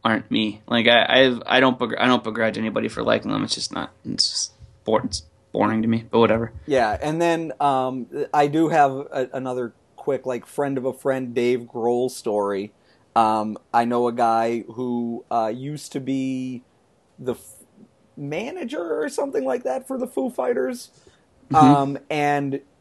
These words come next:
Speaker 2: at some point he was at the Grammys with Dave Grohl and his wife, and, like, his wife ended up, uh, talking to Chris Martin, who, like,
Speaker 1: Mm-hmm.
Speaker 2: she had a bit of a crush on, and Dave Grohl <laughs> walked over and was like,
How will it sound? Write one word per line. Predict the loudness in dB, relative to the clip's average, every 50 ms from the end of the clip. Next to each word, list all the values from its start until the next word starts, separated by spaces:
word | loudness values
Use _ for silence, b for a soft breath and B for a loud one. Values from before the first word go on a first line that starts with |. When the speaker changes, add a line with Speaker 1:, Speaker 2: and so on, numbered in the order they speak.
| _ _ _ _ _ _ _ _ _ _ _ _ _ _ _ _ _ _ _ _ _ _ _ _ -20 -20 -20 -20 -20 -20 _ _ _ _ 0
Speaker 2:
at | 0 0 0 -2
some | 0 4 4 4 4 2
point | 0 0 0 0 0 -2 -4 -6
he | -4 -2 -2
was | 0 0 0
at | 0 0
the | -2 -4
Grammys | -2 -2 -2 0 0 0 -2 -2 -2 -4 -2 -2
with | -2 0 2
Dave | 4 4 4 4 4
Grohl | 2 2 4 4 4 4 2
and | 0 -4
his | -6 -4 2
wife, | 4 6 6 6 6 4 0 -4 -12 -20 -20 b b b b b b b b b b b _ _ _ -2
and, | 0 2 2 2 2 0 -4 -6 -10 -14 _ _ _ -2
like, | 0 0 0 -2 -6 -12 -6
his | 0 2 2 2 4
wife | 6 6 6 6 4 2
ended | 0 0 0 2 4
up, | 4 4 4 2 _ _ _ _ _ _ _ _ 2
uh, | 4 4 4 4 2 2 0 -2 -6 -8 -14 _ _ _ _ _ -6
talking | 0 2 2 2 2 0 -4 -6 -4 -4 -6 -8
to | -10 -12 -10 -8 -6 -6 -4 -4 -4 -4 -4 -4 -6 -6 -8 -10 _ _ _ _ _ _ _ _ _ _ _ _ -2
Chris | 2 2 2 2 2 2
Martin, | 4 6 6 6 4 2 -2 -6 -6 -8 -10 _ _ _ _ -18 -14 -6
who, | -2 0 0 2
like, | 4 6 6 8
Speaker 1:
Mm-hmm. | 8 8
Speaker 2:
she | 6
had | 6 6 6
a | 4
bit | 4 2 2
of | 2 0
a | -2
crush | -2 0 0 0 2 0 -2
on, | -2 -2 -4
and | -4 -2 0
Dave | 0 0 0
Grohl | 0 0 0 0 0 -2 -4
<laughs> | -4
walked | -2 0 0 0 0 0
over | -2 -2 -2 -2 -4
and | -4
was | -4 -2
like, | -2 -4 -4 -6